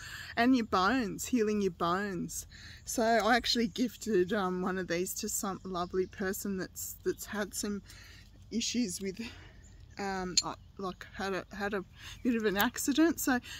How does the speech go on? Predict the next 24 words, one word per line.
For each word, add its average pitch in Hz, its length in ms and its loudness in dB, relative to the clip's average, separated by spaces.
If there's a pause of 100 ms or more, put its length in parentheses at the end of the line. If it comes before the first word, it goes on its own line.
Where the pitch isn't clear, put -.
and 294 140 6
actually 311 340 6
I 285 100 6
gave 294 280 4
one 262 180 4
to - 120 2
my 214 160 2
mum 233 300 4
when 180 140 2
she 220 220 2
had 196 340 -2 (200)
her, 202 200 0 (260)
an 202 140 -2
operation 196 600 -2
a 185 60 -4
while 180 320 -4
ago. 170 280 -6 (480)
So 220 380 2 (300)
yeah, 247 160 2
it's 214 200 0
supposed - 420 0
to 277 80 6
help. 220 380 2
Like, 262 220 2